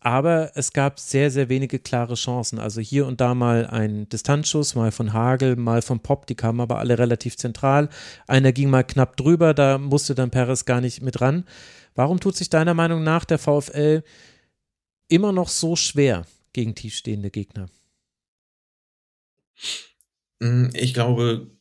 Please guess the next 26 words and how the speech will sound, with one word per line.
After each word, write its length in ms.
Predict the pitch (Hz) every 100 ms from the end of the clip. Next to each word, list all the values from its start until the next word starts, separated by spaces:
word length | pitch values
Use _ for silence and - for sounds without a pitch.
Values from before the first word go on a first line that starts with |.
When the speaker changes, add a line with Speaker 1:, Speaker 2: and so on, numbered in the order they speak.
| _ _ _ _
Speaker 2:
wir 300 | _ 98 101
haben 320 | 117 120 113 104
da 120 | 104
erstmal 360 | 110 123 110 82
eingangs 420 | 113 120 104 107
auf 140 | 107
jeden 140 | 104 104
Fall 160 | 107
das 160 | 104 -
Problem, 400 | 104 101 101 98
dass 160 | 98
die 120 | 98 98
Spielerinnen 480 | - 104 98 95
alle 180 | 85 95
überspielt 540 | - 90 - - - -
sind. 240 | - - - - - _ -
Ähm, 420 | 92 92 92 -
also 260 | - 95 92 - - _ _ -
denen 220 | 107 107
fehlt 220 | 117 123
einfach 220 | 85 98
auch 120 | 87 -
die 160 | -
Kraft. 380 | - 120 123 -
Wolfsburg 400 | 104 107 104 98
fehlt 380 | - 101 98